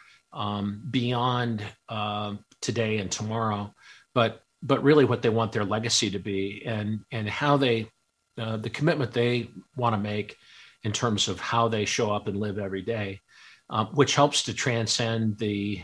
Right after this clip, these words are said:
the siren song sometimes of, um, you know, I've gotta have something new every day. Anyway, so that's how I work with my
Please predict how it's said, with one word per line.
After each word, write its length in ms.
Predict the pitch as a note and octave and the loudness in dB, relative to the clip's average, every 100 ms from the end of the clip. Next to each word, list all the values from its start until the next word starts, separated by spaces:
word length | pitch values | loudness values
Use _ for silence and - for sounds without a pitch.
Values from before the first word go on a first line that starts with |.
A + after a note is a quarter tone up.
| - - | -10 -2
the 100 | G2+ | 2
siren 500 | - C3 C3+ B2 A2 | 6 6 6 4 2
song 540 | - A#2+ A#2 A2 G#2+ | 2 4 4 2 -2
sometimes 640 | - G#2+ G2 G#2+ G#2 G#2 | -2 -2 -2 -2 -2 -4
of, 260 | A2+ G2+ - _ - - _ - | -4 -6 -10 _ -20 -20 _ -8
um, 460 | A2 G2+ G2+ G2 | -2 -2 -2 -4
you 80 | - | 0
know, 80 | A2 | 0
I've 160 | G2+ - | 0 2
gotta 200 | G#2+ G2+ | 2 2
have 140 | G2+ | -2
something 340 | A#2 G#2 G#2 | -4 -2 -4
new 200 | G2+ G#2 | -2 -2
every 200 | G2 F#2+ | -4 -6
day. 340 | F#2+ A#2+ F#2+ F#2 _ _ _ _ _ _ _ - - - - | -4 -4 -4 -8 _ _ _ _ _ _ _ -16 -14 -14 6
Anyway, 260 | E3 B2+ G#2+ | 8 8 4
so 140 | C#3+ | 4
that's 240 | C#3+ D#3+ | 6 6
how 120 | D3+ A#2 | 6 6
I 60 | |
work 240 | A2 A#2 - | 4 0 -2
with 180 | A2 | -6
my 280 | G#2+ G#2 G2 | -6 -6 -8